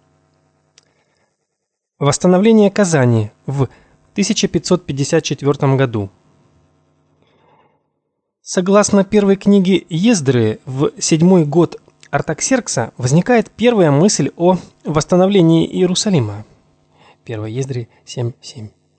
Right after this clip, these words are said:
Священник Ездра инспектирует развалины сожжённого города, возвращается к царю и получает от него указание готовить восстановление Иерусалима на основе добровольных пожертвований и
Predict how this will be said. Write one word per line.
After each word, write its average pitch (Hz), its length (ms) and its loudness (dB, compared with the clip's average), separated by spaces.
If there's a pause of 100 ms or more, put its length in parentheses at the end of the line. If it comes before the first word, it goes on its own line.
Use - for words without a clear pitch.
(640)
Священник 208 600 2
Ездра 208 420 2
инспектирует 208 840 0
развалины 185 880 2
сожжённого 170 680 2
города, 113 560 -2 (300)
возвращается 143 720 0
к - 40 -18
царю 190 340 -2
и - 140 -12
получает 170 680 -2
от - 300 -8
него 156 320 2
указание 170 680 2
готовить 156 480 -2 (140)
восстановление 160 1000 2
Иерусалима 185 680 2 (440)
на 202 140 2
основе 196 580 2
добровольных 175 680 2
пожертвований 127 840 0
и 226 360 -4